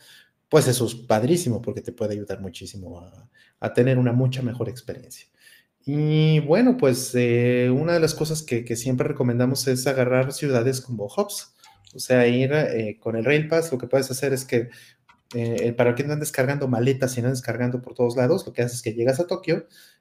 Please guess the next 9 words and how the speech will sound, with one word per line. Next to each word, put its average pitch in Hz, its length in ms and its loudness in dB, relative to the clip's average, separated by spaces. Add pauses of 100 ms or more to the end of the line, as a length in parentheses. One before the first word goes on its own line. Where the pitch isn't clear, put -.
(120)
eh, 107 420 -4 (640)
vi-, 120 400 -4
visitas 123 540 -4
todas 151 200 4
las 131 140 0
cosas 135 340 -6
alrededor 113 460 2
de 147 80 2
Tokio, - 420 -2